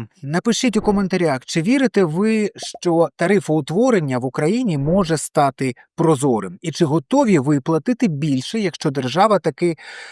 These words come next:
м, наведе порядок у власних компаніях і ліквідує корупцію? Ну і, звісно ж, чи готові ви платити, якщо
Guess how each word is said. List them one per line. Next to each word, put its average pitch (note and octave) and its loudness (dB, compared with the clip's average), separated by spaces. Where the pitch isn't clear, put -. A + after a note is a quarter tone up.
м, D#3 -4
наведе A#3 4
порядок G#3 4
у G3 0
власних E3 2
компаніях D#3+ -2
і A#3+ 0
ліквідує D#3 0
корупцію? A2 -2
Ну C#4+ -6
і, E3+ -4
звісно F#3 -2
ж, - -6
чи F#3 2
готові F#3+ 2
ви E3+ 4
платити, G#3 0
якщо E3 0